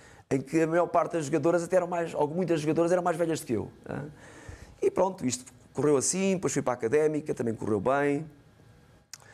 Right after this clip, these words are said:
Ah, tive esta passagem pelo Benfica em, em situações de mais dificuldade para o clube, e eu só tenho é que estar orgulhoso de tudo. Ah, a Académica te-, foi, também foi uma passagem muito interessante. Em dois mil e treze, a Académica de Coimbra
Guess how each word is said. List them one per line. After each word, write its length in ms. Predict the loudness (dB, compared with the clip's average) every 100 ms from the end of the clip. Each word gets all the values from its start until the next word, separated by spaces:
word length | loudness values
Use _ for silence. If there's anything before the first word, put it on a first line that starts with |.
| -20 -20 -20 _
Ah, 580 | -4 -2 -2 -2 -2 -4 -8 -12 -2
tive 160 | 0
esta 120 | 0 -2
passagem 320 | -2 0 0
pelo 160 | 0
Benfica 360 | 0 0 -2 -4
em, 180 | -4 -4 -6
em 80 |
situações 360 | -6 -6 -4 -4
de 80 | -2
mais 180 | -4 -4
dificuldade 460 | -8 -6 -2 -2 -2
para 100 | -6
o 40 |
clube, 720 | -2 2 4 2 0 -4 -4 -2
e 60 |
eu 60 | -2
só 80 | -2
tenho 160 | -2
é 20 |
que 60 | -2
estar 160 | -2 -2
orgulhoso 500 | -2 -2 -2 -2 -8
de 80 |
tudo. 300 | -10 -8 -8 -12 -20 -20 -20 -20 -20 -20 -20 _ _ _ -6
Ah, 380 | -2 0 0 -4 -10 -20 -20 -18 -12
a 60 |
Académica 460 | 0 4 4 2 -2
te-, 100 | -2
foi, 220 | 0 0
também 280 | 2 2 2
foi 220 | 2 2
uma 140 | 2 0
passagem 360 | 0 0 -2
muito 220 | -4 -4
interessante. 480 | -6 -8 -6 -4 -6 -10 -20 -16 -4
Em 80 | 0
dois 160 | 0
mil 160 | 0 -2
e 40 |
treze, 400 | 0 2 2 0
a 40 | -4
Académica 480 | -2 0 0 -2 -4
de 80 |
Coimbra 420 | 0 2 2 0